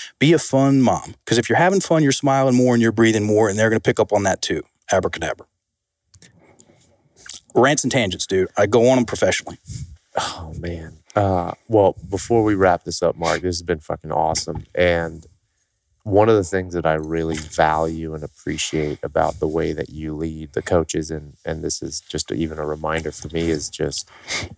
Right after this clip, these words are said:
Speaker 2: like, on this theme of have fun. Have fun now.
Speaker 1: Dude.
Speaker 2: Like, the, the, the, when I think about the Enlifted method or how you lead this and how you basically live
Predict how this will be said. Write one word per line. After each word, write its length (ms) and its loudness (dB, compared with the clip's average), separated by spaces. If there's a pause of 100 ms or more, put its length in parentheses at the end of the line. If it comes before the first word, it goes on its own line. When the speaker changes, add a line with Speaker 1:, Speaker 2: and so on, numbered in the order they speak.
(120)
Speaker 2:
like, 240 4 (1400)
on 160 4
this 180 0
theme 240 -4
of 120 -2
have 260 -2
fun. 380 -6 (380)
Have 320 2
fun 640 -4
now. 340 -6 (280)
Speaker 1:
Dude. 240 -2 (400)
Speaker 2:
Like, 240 2
the, 280 -2
the, 280 -4 (140)
the, 340 4 (320)
when 200 2
I 120 4
think 300 -2
about 440 4 (360)
the 160 0
Enlifted 400 -2
method 380 -2
or 100 -4
how 140 0
you 240 -8
lead 280 -10
this 420 -4 (160)
and 120 2
how 80 2
you 200 -6 (180)
basically 400 -4
live 400 2